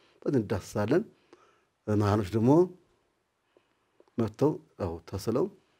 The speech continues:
መስቀል ተራሱ ይሄዳሉ። መሃኖቹ በዓመቱ ይወልዳሉ። ተክለ ይምርሃ፣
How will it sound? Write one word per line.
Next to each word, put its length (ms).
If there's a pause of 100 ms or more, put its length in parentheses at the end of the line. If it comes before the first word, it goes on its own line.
መስቀል 220
ተራሱ 280
ይሄዳሉ። 320 (1000)
መሃኖቹ 460
በዓመቱ 380 (340)
ይወልዳሉ። 460 (720)
ተክለ 240
ይምርሃ፣ 260